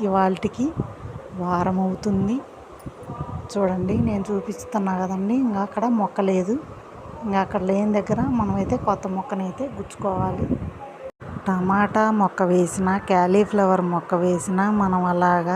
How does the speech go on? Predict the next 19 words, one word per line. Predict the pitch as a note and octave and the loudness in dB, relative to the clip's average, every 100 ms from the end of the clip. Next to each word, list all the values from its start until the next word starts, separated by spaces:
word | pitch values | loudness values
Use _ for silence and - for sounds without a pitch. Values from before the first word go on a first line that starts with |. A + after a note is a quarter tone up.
| F#3 | 0
కాలువలకి | F#3+ F3+ F#3+ G3 G#3 G3+ G3 F3 | 2 4 4 4 4 2 0 2
నీళ్లు | F#3 G3 G#3 G3+ | 2 2 2 2
పెట్టుకొని | F#3 - - F3 F3+ C4 - - - F3 D#3+ | 0 -4 -6 -4 -2 -4 -6 -14 -14 -10 -4
గుచ్చుకుంటే | F3+ - - F#3 F3 E3 G#3+ C#4 - F#3+ | -4 -4 -4 -2 -2 0 0 0 -2 -2
ఆ | F#3 | 0
మొక్క | F3+ F3 - G3 | 0 -2 -2 -2
అనేది | F#3 F#3 F3+ A3+ A3 | 0 -2 -2 -2 -2
మంచిగా | F#3 F3+ F#3 F#3 A#3+ A3+ | -2 -2 -4 -4 -4 -2
నిలబడేటట్టు | F#3+ F#3 F#3 F#3 - E3 F#3+ F#3 | 0 0 2 0 -2 -6 -4 -4
గుచ్చుకున్నాం | - - F3+ F3 E3+ | -4 -4 -4 -4 -4
అనుకోండి, | E3+ E3 F3+ F#3 G#3+ - - - - - - F#3 | -6 -4 -4 -2 -4 -6 -12 -18 -18 -20 -6 0
మన | F3+ E3+ | 0 0
చేతికి | F3 F3+ F3+ G3 A3 | 2 2 2 -2 0
మట్టి | F#3 E3+ G3 F#3+ | 0 0 -2 0
అంటకుండా | F3 - F3 F3 G#3 A3+ | -2 -4 -4 -2 -2 0
దానికి | F#3+ F3+ A3 B3 G#3+ | 2 0 -2 -4 -2
మొక్కకు | F#3 F#3+ - G3 | -2 -2 -2 -2
అనేది | F#3+ F#3 G3 A#3 | 0 0 2 2
మట్టి | G3 - | 0 -2